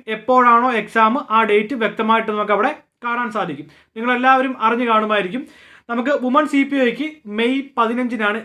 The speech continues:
എക്സാം, അതുപോലെ തന്നെ സി പി ഒയ്ക്ക്, ആ, മെയ് ഇരുപത്തി അഞ്ചിനാണ് എക്സാം വന്നിരിക്കുന്നത്.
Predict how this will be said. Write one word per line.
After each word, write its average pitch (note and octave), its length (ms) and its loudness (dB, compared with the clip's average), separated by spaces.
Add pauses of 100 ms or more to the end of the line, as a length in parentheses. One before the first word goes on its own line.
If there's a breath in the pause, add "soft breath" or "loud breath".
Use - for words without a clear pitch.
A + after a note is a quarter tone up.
എക്സാം, G3+ 340 0 (120)
അതുപോലെ G3+ 260 0
തന്നെ A#3 200 -2
സി A#3+ 220 -2
പി C4 160 -2
ഒയ്ക്ക്, C4+ 340 2 (240)
ആ, F#3 260 0
മെയ് A3+ 320 -4 (100)
ഇരുപത്തി B3 500 -2
അഞ്ചിനാണ് A3 460 0
എക്സാം G3 300 0
വന്നിരിക്കുന്നത്. C3+ 440 -8